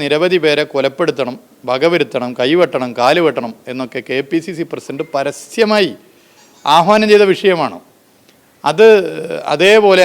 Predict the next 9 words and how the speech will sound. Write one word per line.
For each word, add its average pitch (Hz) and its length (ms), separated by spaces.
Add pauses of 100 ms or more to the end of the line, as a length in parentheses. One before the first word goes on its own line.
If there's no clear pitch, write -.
അംഗീകരിച്ചുകൊണ്ട് 156 800 (320)
കോഴിക്കോട് 147 540 (540)
ഇപ്പോൾ 139 240 (180)
കുഴപ്പം 170 380
സൃഷ്ടിക്കാൻ 131 500
വേണ്ടി 101 200 (300)
കോൺഗ്രസ് 131 440
നേതൃത്വം 113 380
ശ്രമിച്ചുകൊണ്ടിരിക്കുകയാണ്. 104 840